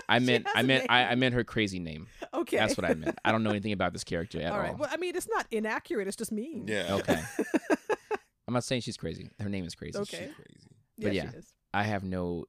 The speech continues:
Speaker 1: intention of watching this show. I'm sorry.
Speaker 2: Uh,
Speaker 1: And
Speaker 2: fair enough.
Speaker 1: especially now that everyone's so pissed off about the,
Speaker 2: Mm.
Speaker 1: you know, that's the whole thing of,
Speaker 2: Mm-hmm.
Speaker 1: like, you know, you watch, you, you dedicate your time to
Speaker 3: Yeah.
Speaker 1: a show for a long, like, you know, Walking Dead,
Speaker 2: Mm.
Speaker 3: Yeah.
Speaker 1: right?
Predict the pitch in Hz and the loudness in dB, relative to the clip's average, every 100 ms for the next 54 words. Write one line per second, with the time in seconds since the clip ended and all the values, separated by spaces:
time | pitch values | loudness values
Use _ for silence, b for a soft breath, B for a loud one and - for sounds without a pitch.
0 | - 87 87 113 80 82 82 - - 82 | -10 -10 -10 -10 -10 -10 -10 -12 -12 -12
1 | 85 - 80 78 - 110 - - 117 - | -10 -10 -10 -10 -6 0 0 4 4 6
2 | 175 135 120 110 104 98 92 104 101 104 | 6 4 4 6 6 4 2 0 0 -2
3 | 95 101 92 110 98 98 90 87 87 - | -2 -2 -2 -2 -2 -4 -4 -4 -4 -6
4 | 85 82 80 220 233 202 247 - 160 170 | -6 -6 -8 -6 -6 -6 -8 0 6 6
5 | 175 170 160 156 185 156 120 107 101 143 | 6 4 2 2 2 2 4 2 2 -2
6 | 104 92 92 98 92 101 110 120 - - | 0 0 -2 -4 -2 0 0 0 -4 -6
7 | 98 - 92 107 117 113 98 - 95 92 | -6 -6 -2 -2 -2 -4 -6 -4 -4 -4
8 | 92 - - 90 87 85 - _ - - | -6 -8 -6 -4 -2 -4 -8 _ -8 -6
9 | 98 87 87 - 101 85 120 87 90 87 | -6 -4 -6 -6 -8 -4 -2 0 0 -2
10 | 92 92 85 - 240 214 170 - 196 90 | -2 -2 -2 -4 -6 -6 -8 -10 -4 0
11 | 101 | -2